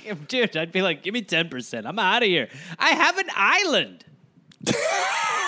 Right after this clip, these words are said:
Speaker 1: This is
Speaker 2: Well, it's, uh,
Speaker 1: crazy.
Speaker 2: it's actually North Dumpling, but yes, an island.
Speaker 1: <laughs>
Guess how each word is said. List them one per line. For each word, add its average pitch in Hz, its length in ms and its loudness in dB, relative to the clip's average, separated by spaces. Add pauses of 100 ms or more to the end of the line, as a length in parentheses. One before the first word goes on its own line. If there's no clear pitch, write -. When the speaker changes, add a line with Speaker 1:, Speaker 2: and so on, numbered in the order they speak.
(600)
Speaker 1:
This 392 160 -2
is - 260 0
Speaker 2:
Well, 226 180 4 (120)
it's, - 240 0
uh, 175 180 4
Speaker 1:
crazy. 110 60 -10 (280)
Speaker 2:
it's 170 180 0
actually 175 320 4
North 143 420 0
Dumpling, 113 460 0
but 123 200 -4
yes, 147 360 -2
an 131 120 -4
island. 101 340 -4
Speaker 1:
<laughs> - 80 -20